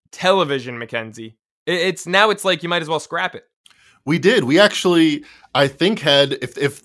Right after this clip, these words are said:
Speaker 2: if someone would listen to this pod and ran in, uh, like, late breaking news and, and pounded on Adam Silver's desk and said, "Wait a minute, we have the fix and listen to us," I think everyone would have spared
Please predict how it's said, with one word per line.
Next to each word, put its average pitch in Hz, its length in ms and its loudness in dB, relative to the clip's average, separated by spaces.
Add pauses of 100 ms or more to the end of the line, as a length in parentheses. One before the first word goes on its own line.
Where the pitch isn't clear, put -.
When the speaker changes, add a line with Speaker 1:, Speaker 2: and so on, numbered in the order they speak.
Speaker 2:
if 131 140 -4
someone 208 220 0
would 160 80 2
listen 165 220 0
to 147 60 0
this 135 160 0
pod 143 320 6
and 107 160 -2
ran 139 340 0
in, 135 260 -2 (480)
uh, 90 440 -6
like, 107 200 -6
late 127 220 -2
breaking 135 360 -2
news 131 300 0
and, 98 220 -6
and 95 160 -10
pounded 139 400 -4
on 127 200 -2
Adam 127 260 -4
Silver's 123 420 -2
desk - 280 -2
and 107 120 -6
said, 104 180 -8 (300)
"Wait 156 220 0
a 147 60 0
minute, 110 220 -4
we 139 200 -2
have 135 260 2
the 123 140 -6
fix 160 340 -6
and 107 100 -8
listen 131 280 -4
to 110 100 -4
us," 107 140 -4
I 113 80 -4
think 143 280 -10
everyone 139 440 -2
would 135 80 -2
have 135 100 -4
spared 147 460 -2